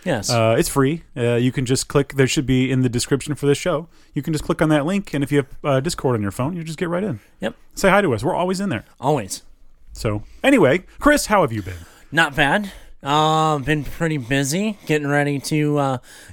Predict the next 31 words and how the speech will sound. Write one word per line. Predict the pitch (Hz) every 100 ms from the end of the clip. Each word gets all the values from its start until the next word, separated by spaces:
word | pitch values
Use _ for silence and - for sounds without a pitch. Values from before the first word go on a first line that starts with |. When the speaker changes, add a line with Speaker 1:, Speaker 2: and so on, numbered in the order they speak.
| 131
Speaker 1:
go | 156 151
on | 147
another | 147 143 147 147 147 151
excursion | 139 - - 156 160 139 156 175 165
before, | 147 127
Speaker 2:
Yeah. | 127 143 98 139 135 - - - - - - - - - - -
Speaker 1:
after | 165 185 196
this | 196 202 -
one | 196 226
and | 165
before | 156 175 170
our | 165
next | 160 -
podcast. | 160 151 151 151 196 - -
Speaker 2:
Yes. | 120 90 -
Speaker 1:
So | - 123 110 110 - - -
Speaker 2:
It's | -
gonna | 123
be | 113
fun, | - 110 165 -
right? | 127 208
Speaker 1:
It, | - 170
uh, | 190 160 143 - - -
it | 160
will | 175
be | 151 151
very | 131 143 151
relaxing, | 156 147 120 104 - 113 113
Speaker 2:
Yeah. | 139
Speaker 1:
yes. | 117 95 - - _ _ _ - - -
Speaker 2:
Yeah. | 120 90